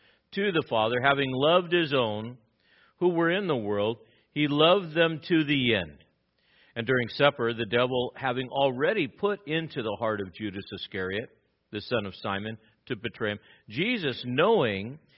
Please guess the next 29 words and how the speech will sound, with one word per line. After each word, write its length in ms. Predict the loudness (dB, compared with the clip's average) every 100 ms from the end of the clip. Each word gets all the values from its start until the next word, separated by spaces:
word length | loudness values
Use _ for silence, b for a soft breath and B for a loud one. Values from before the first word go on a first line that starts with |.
| b _
that 160 | 0 2
the 80 |
Father 380 | 2 2 4 4
had 160 | 4 2
given 220 | 0 0
all 420 | -4 -2 2 2 2
things 340 | 2 2 2 -4
into 500 | -2 -2 2 2 4
his 140 | 2 0
hand, 480 | -4 -4 -6 -8 -12 _ B B B B
and 140 | 2 6
that 180 | 6 6
he 160 | 6
had 220 | 4 4
come 260 | 2 2 2 -2
forth 260 | 0 0 -2 -2
from 260 | 0 0
God 300 | 0 4 4
and 160 | 2 -2
was 160 | -4 -4
going 340 | -4 -4 -2
back 360 | 2 2 2 -6
to 100 | -6
God, 400 | -2 -2 -4 -8 -20 _ _ _ _ _ _ _ _ _ _ _ _ -6
got 220 | -2 0
up 120 | 0 -2
from 220 | -6 -6
the 80 | -6
supper, 640 | -8 -8 -8 -10 -14 -14